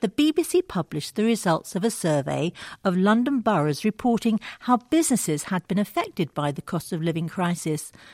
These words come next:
and the result for Enfield was a four percent increase in the number of restaurants. It may have included coffee shops as well. One local restaurant that has opened recently is La Vida Cafe and Bistro in the centre of Enfield town,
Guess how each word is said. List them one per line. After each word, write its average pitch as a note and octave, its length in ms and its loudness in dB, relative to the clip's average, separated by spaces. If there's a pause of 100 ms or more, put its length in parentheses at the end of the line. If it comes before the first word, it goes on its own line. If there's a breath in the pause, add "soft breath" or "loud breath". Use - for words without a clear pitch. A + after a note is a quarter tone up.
(300 loud breath)
and F#3 80 4
the F#3 60 4
result F#3+ 400 4
for F#3 120 0
Enfield F3+ 520 2
was E3 100 -2
a F3+ 80 2
four C4+ 340 0
percent D#4+ 440 -2
increase C4 600 -4
in F3 120 0
the F3+ 80 4
number F#3 400 4
of G#3 160 -2
restaurants. D#3+ 600 -2 (480 loud breath)
It A3 100 0
may A3 180 8
have G#3 100 4
included G3+ 460 2
coffee G3+ 260 -2
shops - 380 -6
as - 160 -8
well. D3+ 420 0 (840 soft breath)
One E3+ 260 4
local A3+ 360 4
restaurant D3+ 520 -2
that E3 160 0
has D#3 120 2
opened F3+ 380 2
recently D#3 560 -2 (400 soft breath)
is C#4+ 160 2
La C#4 160 2
Vida D4 380 4
Cafe E3 540 0
and G3+ 180 2
Bistro D3+ 580 -2
in E3 140 0
the F#3+ 80 2
centre A3 480 2
of D3+ 100 0
Enfield D#3 460 0
town, D#3 500 -2